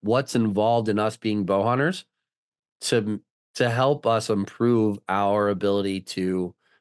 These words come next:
um, be more consistent as a bow hunter, to make better shots,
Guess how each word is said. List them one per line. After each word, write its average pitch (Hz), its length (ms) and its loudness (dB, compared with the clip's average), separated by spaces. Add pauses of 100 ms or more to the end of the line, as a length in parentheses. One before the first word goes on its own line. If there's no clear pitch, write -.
(360)
um, 95 340 -2
be 113 160 -2
more 110 240 0
consistent 113 500 -2
as 90 140 -2
a 92 60 -8
bow 82 180 -4
hunter, 90 320 -10
to - 100 -14
make 107 460 -2
better 104 220 0
shots, 98 520 -6